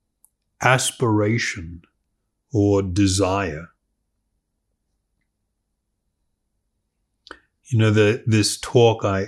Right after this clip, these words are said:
I titled, "Confused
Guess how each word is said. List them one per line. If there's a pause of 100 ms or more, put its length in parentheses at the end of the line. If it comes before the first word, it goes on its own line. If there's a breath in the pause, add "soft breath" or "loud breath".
(120)
I
titled, (1900)
"Confused